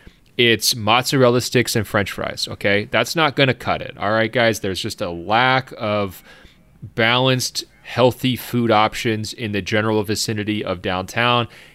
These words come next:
And I know that makes me sound picky. I actually am not a very picky eater,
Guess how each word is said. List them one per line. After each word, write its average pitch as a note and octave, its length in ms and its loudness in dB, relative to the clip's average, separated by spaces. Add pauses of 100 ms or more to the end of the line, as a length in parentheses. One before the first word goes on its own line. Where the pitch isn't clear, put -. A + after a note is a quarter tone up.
(140)
And G#2+ 400 2
I G#2 100 -2
know A2+ 140 2
that A#2 140 4
makes A2+ 240 -2
me A2+ 80 -6
sound G2 300 -4
picky. B2+ 360 -2
I G#2+ 120 -2
actually C3+ 280 0
am A2 100 -4
not A2 180 2
a - 20 0
very G#2+ 200 0
picky G#2 360 -6
eater, A#2+ 300 -2